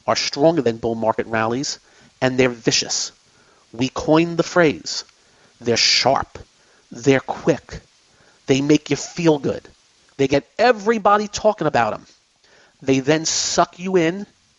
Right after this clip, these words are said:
and then screw you soon after. One of the main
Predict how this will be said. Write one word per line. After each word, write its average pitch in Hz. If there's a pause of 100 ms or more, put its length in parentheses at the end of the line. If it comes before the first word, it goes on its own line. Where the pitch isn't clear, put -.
(380)
and 123
then 123
screw 151
you 104 (640)
soon -
after. 117 (920)
One 131
of 120
the 120
main 151